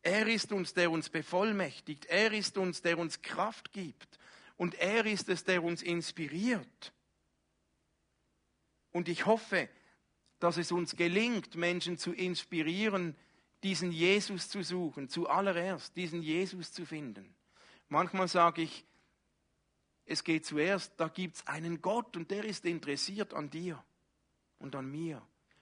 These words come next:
Und dafür braucht's zuerst mal noch gar keine Kirche. Wenn ich den mal aber finde und wenn ich diesen Gott kennenlerne, dann braucht's eine Kirche, weil,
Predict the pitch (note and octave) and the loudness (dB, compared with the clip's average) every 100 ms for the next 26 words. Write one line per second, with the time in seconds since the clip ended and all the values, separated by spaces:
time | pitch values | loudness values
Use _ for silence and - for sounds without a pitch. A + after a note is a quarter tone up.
0 | _ _ D3+ D3 D3 F3 F3 D3+ C3 C#3+ | _ _ -6 2 2 2 -2 0 2 2
1 | D3+ - - - C3 D3 D3+ - C#3 C3+ | 0 -10 -12 -6 -2 -2 -4 -2 -2 -2
2 | A#2+ - A2+ C3+ C3 A#2+ A2 - A2+ G#2+ | -4 -4 -4 -4 -8 -10 -10 -8 -8 -8
3 | - - _ _ _ _ _ _ _ _ | -16 -20 _ _ _ _ _ _ _ _
4 | _ _ _ _ _ _ _ _ _ C#3+ | _ _ _ _ _ _ _ _ _ -2
5 | E3 F3 - _ F3 E3+ D#3+ D3+ D3 C#3+ | 0 0 -4 _ 4 4 6 6 6 6
6 | C#3+ C3+ - A#3+ C#4 G3 A#2 - _ _ | 2 2 0 2 2 0 -2 -12 _ _
7 | _ _ D#3+ D#3+ F3 D3+ E3+ D#3 D3 D#3+ | _ _ 0 2 2 0 -4 -4 2 2
8 | D#3+ - G3 A#3 A#3 F3+ D3 B2 A#2 F3+ | 2 -2 0 4 6 6 6 2 2 4
9 | C#4 G3 G#3 B3 - G#3 G3 F3+ F#3 D#3+ | 4 6 4 4 2 2 2 0 2 2
10 | A#2+ C#3 C3+ C3+ B2+ | 2 0 4 4 2